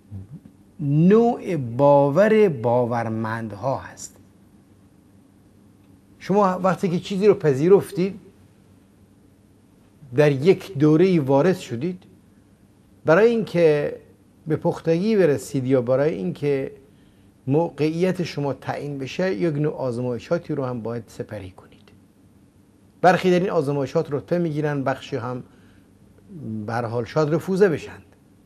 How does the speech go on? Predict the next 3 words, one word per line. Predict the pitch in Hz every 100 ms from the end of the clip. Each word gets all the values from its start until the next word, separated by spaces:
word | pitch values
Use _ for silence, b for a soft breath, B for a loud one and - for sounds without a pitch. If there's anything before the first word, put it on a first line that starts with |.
| _ _ _ _ b b b b b b b b -
مسیر | 127 151 151 - 247 254
هدایت | 233 233 208 214 220 208
الهی | 190 196 170 151 135 127 123 123